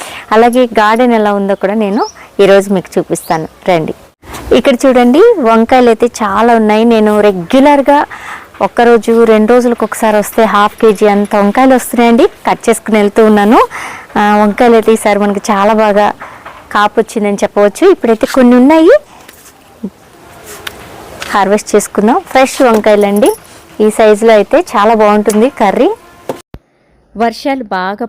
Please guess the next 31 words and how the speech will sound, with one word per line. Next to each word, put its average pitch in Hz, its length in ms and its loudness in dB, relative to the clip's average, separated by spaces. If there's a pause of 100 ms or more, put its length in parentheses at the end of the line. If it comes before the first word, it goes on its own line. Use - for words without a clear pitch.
పడుతూ 202 320 -8
ఉండడం 196 320 -10
వలన 190 200 -10
కలుపు 202 380 -10
మొక్కలు 214 340 -8
అయితే 208 140 -12 (100)
ప్రతి 202 380 -10
టబ్బులో 220 440 -10 (100)
కూడా 202 140 -10
బాగా 185 560 -12
వచ్చేసాయండి. 190 720 -12 (380)
నేను 190 440 -8 (280)
ఇంకా 190 180 -8
రేపటి 185 400 -8
నుంచి 185 240 -12
ఆ 190 60 -10 (100)
పని 185 240 -10
చూడాలి. 190 300 -10 (180)
ఈ 202 60 -10
రోజే 196 340 -8 (100)
ఎండ 180 180 -8
వచ్చింది 196 600 -12
కాబట్టి 180 400 -12
నేను 196 200 -10
ఈ 185 40 -10 (100)
హార్వెస్ట్కి 190 580 -14
పైకి 185 400 -10
వచ్చాను. 185 360 -14 (1400)
కాలీఫ్లవర్ 285 540 2
వస్తుంది 247 360 -4
చూడండి, 247 320 -2